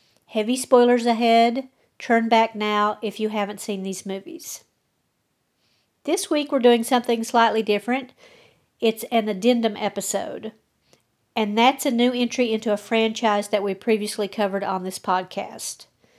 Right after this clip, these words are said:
We reviewed the Conjuring franchise back in episode seven, and then did Annabelle Comes Home back in episode thirty. So now it's time to tackle The Curse of La Llorona.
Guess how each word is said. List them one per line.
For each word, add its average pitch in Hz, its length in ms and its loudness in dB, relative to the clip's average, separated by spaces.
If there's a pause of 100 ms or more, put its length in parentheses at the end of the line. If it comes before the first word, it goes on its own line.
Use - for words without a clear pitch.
(400)
We 214 260 0
reviewed 214 380 0
the 220 80 4
Conjuring 247 540 2
franchise 226 720 0
back 220 340 0
in 202 180 -6
episode 220 520 -4
seven, 247 680 2 (640)
and 202 240 -6
then 208 200 -2
did 202 160 0
Annabelle 208 420 0
Comes 208 300 -8
Home 190 240 -4
back 190 200 -2
in 190 120 -10
episode 190 500 -6
thirty. - 480 2 (800)
So 202 280 0
now 220 280 2
it's 254 160 -6
time 220 260 0
to 214 80 -2
tackle 220 580 0 (680)
The 226 80 -2
Curse 220 500 0
of 214 160 -2
La 208 200 4
Llorona. 202 560 -6